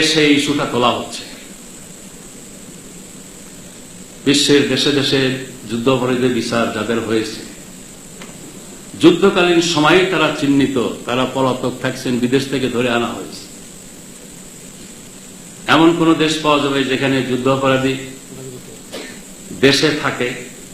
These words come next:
সামাজিক রাজনৈতিক কাজে অংশগ্রহণ করে, নির্বাচনে অংশগ্রহণ করে,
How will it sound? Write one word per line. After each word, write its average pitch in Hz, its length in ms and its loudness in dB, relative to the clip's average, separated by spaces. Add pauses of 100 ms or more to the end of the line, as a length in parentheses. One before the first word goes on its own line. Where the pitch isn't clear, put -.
(1500)
সামাজিক 151 520 6 (200)
রাজনৈতিক 147 560 4
কাজে 143 280 4
অংশগ্রহণ 139 480 2 (100)
করে, 127 160 2 (960)
নির্বাচনে 156 640 6
অংশগ্রহণ 147 460 2 (120)
করে, 131 160 2